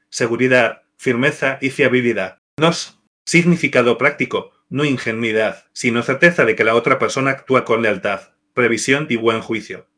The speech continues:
Tres. Ejemplo, quien administra bien, cumple su palabra y cuida a la familia genera esa confianza.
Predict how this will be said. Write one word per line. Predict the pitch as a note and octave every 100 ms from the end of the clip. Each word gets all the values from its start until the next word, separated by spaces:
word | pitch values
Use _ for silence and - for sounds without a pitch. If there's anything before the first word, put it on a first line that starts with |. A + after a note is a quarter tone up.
| _ _ -
Tres. | A2+ G2+ - - _ _ _
Ejemplo, | A#2+ D3 D3 A2+ F#2+ -
quien | - C3+
administra | C3 A2+ A#2 D#3+ - D3
bien, | A2+ A2 G2 F#2+ _
cumple | - B2 B2+ C3+
su | B2+
palabra | B2 A#2+ C3+ D3+ D3
y | A#2
cuida | G2+ B2 C#3 B2+
a |
la | A2+
familia | - A#2+ E3 D#3+ C3+
genera | C3+ C3 D#3+ C3
esa | A2+ C#3
confianza. | A#2 A2 G2 G#2 F#2 F2+ F2